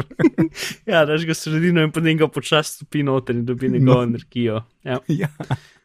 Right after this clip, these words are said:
Speaker 1: Okej, eh, pol ure je mimo, zdaj sem ves na vrsti. Eno, eno misel sem imel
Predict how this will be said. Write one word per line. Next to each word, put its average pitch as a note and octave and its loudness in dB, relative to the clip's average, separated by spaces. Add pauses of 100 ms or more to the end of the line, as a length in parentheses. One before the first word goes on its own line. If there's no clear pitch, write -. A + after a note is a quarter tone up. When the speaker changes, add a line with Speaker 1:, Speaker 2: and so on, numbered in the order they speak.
(1400)
Speaker 1:
Okej, B2 -4
eh, G#2+ -2
pol C#3+ 0
ure C3 2
je A2+ 4
mimo, D3 0
zdaj A#2+ -6
sem - -10
ves A#2 -6
na A2 -10
vrsti. G2 -10
Eno, A#2 -8
eno B2 2
misel B2+ 0
sem A2 -4
imel A2 -2